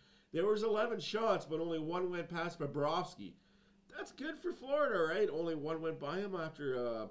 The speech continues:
Pepper show. Well, start the second period, not so good for Bobrovsky.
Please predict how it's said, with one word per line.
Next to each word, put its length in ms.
Pepper 600
show. 360
Well, 520
start 440
the 80
second 420
period, 480
not 280
so 360
good 340
for 140
Bobrovsky. 880